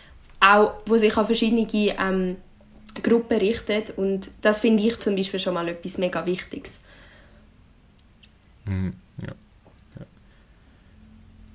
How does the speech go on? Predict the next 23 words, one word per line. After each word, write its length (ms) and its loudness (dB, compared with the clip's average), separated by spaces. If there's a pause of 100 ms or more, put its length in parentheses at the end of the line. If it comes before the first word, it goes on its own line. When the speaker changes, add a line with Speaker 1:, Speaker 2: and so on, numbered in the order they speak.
(140)
Speaker 2:
Ja, 60 10
ich 80 6
finde 280 4
eben, 180 4 (320)
äh, 180 -8 (440)
es 160 -8
gibt 180 -2
halt 320 4 (720)
irgendwie 640 2
gewisse 320 -2
Parteien, 680 6
die 160 4
reden 340 4
halt 280 0
gezielt 480 0
zu 120 -2
Leuten, 360 2
wo 80 2
es 100 -2
vielleicht 280 0
nicht 160 0
<laughs> 160 0
so, 160 0